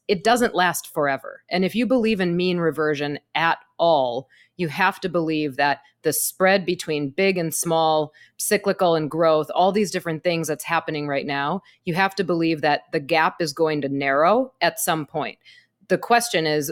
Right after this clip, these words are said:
we don't know if it's because the underperforming stuff is gonna get better or if the overperforming stuff is gonna get worse.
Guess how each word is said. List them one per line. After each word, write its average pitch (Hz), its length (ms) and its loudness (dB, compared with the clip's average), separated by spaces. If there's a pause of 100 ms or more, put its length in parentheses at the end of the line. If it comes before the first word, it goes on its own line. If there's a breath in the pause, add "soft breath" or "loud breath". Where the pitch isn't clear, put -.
(120)
we 180 160 2
don't 165 160 0
know 156 160 2
if 143 80 -4
it's 151 140 -8
because 147 460 -2 (100)
the 147 300 2
underperforming 165 560 -2
stuff 156 220 -2
is 143 80 -6
gonna 151 160 -2
get 139 160 0
better 269 300 4
or 170 160 4
if 165 80 0
the 165 80 2
overperforming 170 680 2
stuff 160 220 0
is 151 80 -2
gonna 160 180 -2
get 175 140 4
worse. 190 340 2